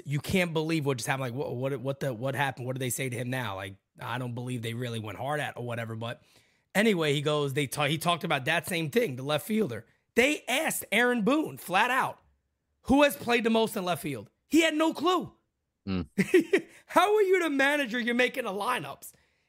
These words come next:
Speaker 1: and you do not know who played left field the most on your club. That to me is just batshit crazy.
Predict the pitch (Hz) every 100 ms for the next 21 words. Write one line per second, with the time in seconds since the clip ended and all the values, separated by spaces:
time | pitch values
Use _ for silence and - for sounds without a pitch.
0 | _ 254 277 311 269 190 330 370 320 302
1 | - 226 254 254 175 190 247 - 247 233
2 | 214 220 - 214 185 185 185 143 - 180
3 | 185 170 156 139 90 _ _ _ _ _
4 | _ _ _ _ _ 208 285 302 262 247
5 | 262 202 165 147 170 139 180 196 - -
6 | - 185 151 123